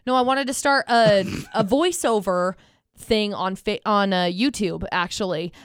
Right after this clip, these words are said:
Speaker 1: But I can't because YouTube sucks at this moment in time.
Speaker 2: Yeah,
Speaker 1: But
Speaker 2: I
Speaker 1: I
Speaker 2: was talking to
Speaker 1: really,
Speaker 2: another radio friend about that.
Speaker 1: really wanted to do, like, a voiceover reaction video type thing.
Speaker 2: Nice.
Speaker 1: Do you think I could get away
Speaker 2: So
Speaker 1: with that on Facebook?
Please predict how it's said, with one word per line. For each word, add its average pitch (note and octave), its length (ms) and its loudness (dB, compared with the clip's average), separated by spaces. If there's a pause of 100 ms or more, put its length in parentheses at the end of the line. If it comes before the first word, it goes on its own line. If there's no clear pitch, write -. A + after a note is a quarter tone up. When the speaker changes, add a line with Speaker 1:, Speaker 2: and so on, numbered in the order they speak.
Speaker 1:
But G#3+ 100 2
I B3+ 40 0
can't C#4+ 340 0
because G3+ 300 -4
YouTube A3 300 -6
sucks - 340 -6
at - 100 -20
this F#3 180 -10
moment F3 260 -6
in F3 60 -6
time. C#3+ 260 -4
Speaker 2:
Yeah, C#3 60 -2
Speaker 1:
But G3 100 2
Speaker 2:
I G#3 40 2
Speaker 1:
I - 40 2
Speaker 2:
was G#3+ 40 -4
talking A#3 140 -2
to D#4 40 0
Speaker 1:
really, D4 180 0
Speaker 2:
another B3+ 160 -6
radio A#2 280 -10
friend G#3 220 -10
about G3 240 -10
that. A3+ 160 -10
Speaker 1:
really D#4 500 -4
wanted G#3 380 -2
to A3+ 100 -2
do, G3 200 0
like, F3+ 220 -2
a E3 240 0 (500)
voiceover F#3+ 1040 0 (280)
reaction G#3 880 -4
video F#3 460 -4
type F3+ 320 -4
thing. F3 320 -6 (120)
Speaker 2:
Nice. A#2 140 -18
Speaker 1:
Do C4+ 60 -2
you F4 80 2
think G4+ 160 -4
I B4+ 80 0
could A#4 100 -10
get E4+ 120 2
away C#4+ 200 2
Speaker 2:
So C4+ 60 0
Speaker 1:
with D4 100 2
that C#4 160 2
on A#3+ 140 2
Facebook? D4+ 640 0